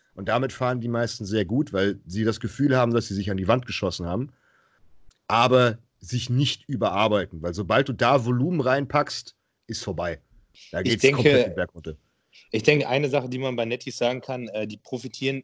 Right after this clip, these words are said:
Speaker 2: deutlich mehr von Kraftzuwächsen als
Speaker 1: Ja.
Speaker 2: Stoffer. Ähm, und, und das ist, man kann als Netti relativ stark werden.
Speaker 1: Auf
Speaker 2: Das
Speaker 1: jeden
Speaker 2: heißt,
Speaker 1: Fall.
Speaker 2: ich glaube, so, so Programme wie fünf mal fünf oder auch tatsächlich so, so ein Power-Building,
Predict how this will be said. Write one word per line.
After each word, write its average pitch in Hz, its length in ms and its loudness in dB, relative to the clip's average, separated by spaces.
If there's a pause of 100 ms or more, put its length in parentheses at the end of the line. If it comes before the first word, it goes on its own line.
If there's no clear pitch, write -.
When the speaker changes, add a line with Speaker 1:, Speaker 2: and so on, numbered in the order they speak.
Speaker 2:
deutlich 113 460 0
mehr 120 200 -4
von 107 200 -14
Kraftzuwächsen 117 920 -8
als 98 420 -8
Speaker 1:
Ja. 104 140 -2
Speaker 2:
Stoffer. 175 420 -2 (920)
Ähm, 110 340 -2 (360)
und, 131 180 -8 (160)
und 135 240 -2
das 131 180 0
ist, - 180 -12
man 117 220 -2
kann 156 300 -4
als 123 280 -4
Netti 117 300 -2
relativ 107 440 0 (240)
stark - 440 -8
werden. 131 320 -2 (480)
Speaker 1:
Auf 117 140 2
Speaker 2:
Das 123 80 2
Speaker 1:
jeden 113 120 0
Speaker 2:
heißt, 113 200 4
Speaker 1:
Fall. - 140 -18
Speaker 2:
ich - 180 -10
glaube, 123 300 4
so, 117 280 -4
so 107 240 -8 (100)
Programme 113 400 -4
wie 104 100 -6
fünf - 300 -10
mal 113 120 -4
fünf 156 360 -6
oder 120 200 2
auch 113 120 -4
tatsächlich 123 440 -4
so, 113 160 -4
so 107 80 0
ein 98 120 -2
Power-Building, 139 1000 0